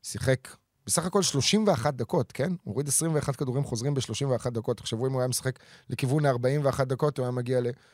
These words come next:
לשלושים ריבאונדים, ובקצב הזה עוד התקרב למספרים של ווילד, שהיו לו משחקים של ארבעים ריבאונדים בפלייאוף, משהו כזה. יש לו כמובן את המשחק המפורסם גם של החמישים וחמישה כדורים חוזרים.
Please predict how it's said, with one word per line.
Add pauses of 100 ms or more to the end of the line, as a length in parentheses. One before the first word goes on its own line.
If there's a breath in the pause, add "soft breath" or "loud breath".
(140 soft breath)
לשלושים
ריבאונדים,
ובקצב
הזה
עוד (400)
התקרב
למספרים
של
ווילד,
שהיו
לו
משחקים
של (480 loud breath)
ארבעים
ריבאונדים
בפלייאוף,
משהו
כזה.
יש
לו
כמובן
את
המשחק
המפורסם
גם (320 loud breath)
של
החמישים
וחמישה
כדורים
חוזרים.